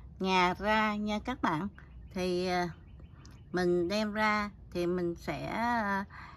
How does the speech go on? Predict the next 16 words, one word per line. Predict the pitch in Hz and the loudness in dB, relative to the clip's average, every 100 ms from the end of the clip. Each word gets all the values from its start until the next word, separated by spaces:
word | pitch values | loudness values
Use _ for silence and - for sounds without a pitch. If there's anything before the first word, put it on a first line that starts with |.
| - - | -20 -10
à, | 190 185 185 185 175 - - - - | -6 -4 -2 -4 -6 -16 -20 -20 -16
xả | - 196 | 4 4
tàn | 220 190 175 170 175 | 6 6 8 6 2
nó, | 208 254 - - - - - - | 2 0 -6 -18 -18 -18 -18 -10
à, | 180 - | -8 -2
theo | 226 214 202 | -2 0 -2
cái, | 233 240 262 | -4 -2 -2
à, | 254 220 208 202 196 - - - - - - - - - - - - | 0 2 2 0 -2 -10 -20 -18 -18 -18 -20 -18 -20 -18 -20 -8 -2
tiếng | 240 254 339 370 - - - 165 | 2 4 2 0 -6 -16 -10 -2
ở | 165 226 | 0 2
bên | 220 214 | 2 0
Việt | 190 185 | 0 -2
Nam | 214 226 214 202 202 | 2 4 4 2 2
nói | 208 240 | 2 2
là | 262 190 170 160 | 0 0 0 -2
xả | - 196 | 0 0